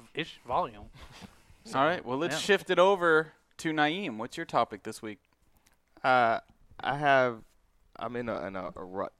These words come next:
Speaker 3: right now 'cause, um, the, the Mars, uh, the lander, uh, landed on Mars today.
Speaker 2: Yeah, which is
Speaker 3: Which
Speaker 2: what I
Speaker 3: is
Speaker 2: wanted to talk about too, 'cause it's just
Speaker 3: Yeah.
Speaker 2: unreal.
Speaker 3: Cool, so I'm gonna le-, okay, that's good, 'cause I'm gonna leave it to you. But then I was gonna talk about that,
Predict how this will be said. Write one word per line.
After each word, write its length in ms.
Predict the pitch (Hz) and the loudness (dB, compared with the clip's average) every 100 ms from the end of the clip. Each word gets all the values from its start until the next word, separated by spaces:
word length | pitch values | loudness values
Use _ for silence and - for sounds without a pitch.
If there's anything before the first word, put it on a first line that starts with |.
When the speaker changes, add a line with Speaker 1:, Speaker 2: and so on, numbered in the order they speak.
| _ | _
Speaker 3:
right 220 | 67 62 | -12 -10
now 300 | 80 53 50 - | -12 -14 -16 -18
'cause, 560 | - 101 92 92 - - _ _ 123 | -8 -6 -6 -10 -16 -20 _ _ -4
um, 540 | 123 123 117 117 117 _ _ _ _ _ _ _ _ _ | 0 0 -2 -6 -16 _ _ _ _ _ _ _ _ _
the, 680 | 127 123 120 120 117 117 98 - _ _ _ _ _ _ _ - | 0 2 2 0 0 -2 -6 -16 _ _ _ _ _ _ _ -4
the 140 | 127 | -2
Mars, 480 | 123 147 147 135 - | 2 4 2 0 -6
uh, 340 | 113 104 98 92 _ _ _ | -4 -2 -2 -6 _ _ _
the 100 | 110 | -2
lander, 520 | 120 131 123 113 82 - 98 104 | 0 0 -2 -4 -6 -12 -12 -6
uh, 140 | 104 | -4
landed 280 | 104 110 104 | -4 -4 -6
on 100 | 101 | -6
Mars 280 | 123 135 - | -4 -4 -6
today. 240 | - - - _ | -14 -16 -18 _
Speaker 2:
Yeah, 220 | 120 135 - | 2 2 2
which 180 | 113 - | -2 -6
is 40 | 110 | 4
Speaker 3:
Which 60 | |
Speaker 2:
what 80 | 139 | 6
I 40 | |
Speaker 3:
is 60 | 147 | 6
Speaker 2:
wanted 200 | 147 135 | 4 0
to 40 | |
talk 140 | 143 120 | 2 2
about 180 | 113 - | 0 -2
too, 160 | 127 | -6
'cause 140 | 113 104 | -8 -12
it's 180 | 95 | -12
just 100 | - | -4
Speaker 3:
Yeah. 120 | 127 104 | -2 -2
Speaker 2:
unreal. 380 | 113 117 - - _ _ _ | -4 -6 -8 -12 _ _ _
Speaker 3:
Cool, 100 | 127 | -4
so 160 | - | 2
I'm 140 | 113 139 | 2 2
gonna 180 | 165 135 | 0 0
le-, 100 | 135 | 2
okay, 180 | 151 120 | 2 2
that's 200 | 123 127 | 0 0
good, 260 | - 135 | 0 0
'cause 120 | - 120 | 2 -2
I'm 80 | 120 | 0
gonna 80 | 117 | 0
leave 140 | 120 | 0
it 80 | 107 | -2
to 100 | - | -4
you. 200 | 113 87 - - | -8 -8 -12 -8
But 80 | |
then 340 | 113 113 107 107 _ _ - | -4 -2 -4 -10 _ _ -4
I 80 | 107 | -4
was 140 | 117 | 2
gonna 160 | 185 214 | 2 2
talk 240 | 151 120 | 2 0
about 320 | 117 107 98 | 2 0 0
that, 220 | 107 95 | 0 -2